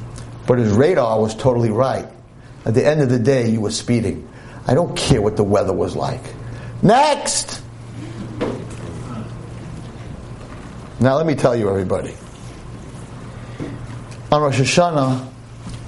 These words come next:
and Yom Kippur, you got a lot of stories and a lot of excuses. But at the end of the day, the Satan,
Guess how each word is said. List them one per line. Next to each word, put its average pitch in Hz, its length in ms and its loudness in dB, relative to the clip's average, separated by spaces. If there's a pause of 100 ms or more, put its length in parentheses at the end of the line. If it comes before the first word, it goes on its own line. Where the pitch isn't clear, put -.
(500)
and 127 120 6
Yom 127 180 4
Kippur, 123 500 4 (1200)
you 127 80 6
got 139 140 6
a 123 40 2
lot 139 240 2
of 139 80 -2
stories 120 480 2
and 110 100 4
a 110 40 4
lot 123 180 4
of 127 100 0
excuses. - 720 -4 (480)
But 127 100 6
at 123 120 4
the 139 120 4
end 170 200 4
of 156 80 4
the 143 100 4
day, 135 260 6
the 113 140 0
Satan, 123 840 0